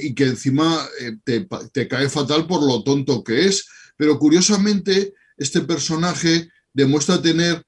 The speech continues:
buen corazón, ¿no? Y, y eso le ayuda, eh, aunque, eh, en las pruebas el corazón, diríamos, sirve de poco, pero le ayuda a él,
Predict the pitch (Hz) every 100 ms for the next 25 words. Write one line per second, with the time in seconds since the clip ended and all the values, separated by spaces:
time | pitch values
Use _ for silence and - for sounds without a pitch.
0 | _ - 127 175 170 151 127 - 208 196
1 | 160 202 190 143 127 139 160 - 185 -
2 | 143 143 135 135 196 220 214 240 - _
3 | _ _ _ - 147 139 - _ 147 147
4 | 135 143 139 - - 143 135 120 147 143
5 | 139 - 151 165 180 180 - - - -
6 | 143 131 139 131 127 175 180 175 160 147
7 | 160 165 156 - 160 156 156 139 175 170
8 | 196 175 143 143 143 139 147 196 202 175
9 | 170 208 226